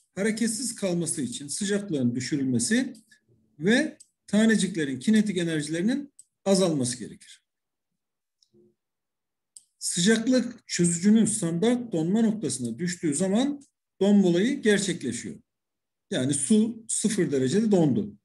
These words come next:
Ancak çözücü içerisine çözünen bir madde geldiğinde,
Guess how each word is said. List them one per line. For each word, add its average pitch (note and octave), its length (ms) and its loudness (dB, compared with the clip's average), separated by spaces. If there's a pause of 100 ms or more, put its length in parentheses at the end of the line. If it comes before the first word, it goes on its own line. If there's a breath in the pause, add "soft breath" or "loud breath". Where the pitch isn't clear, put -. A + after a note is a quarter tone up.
(420)
Ancak G#3 540 2
çözücü D#3 800 0 (300)
içerisine D3+ 760 -2
çözünen G3+ 520 2
bir E3 120 2
madde D3+ 400 -2
geldiğinde, C3 800 0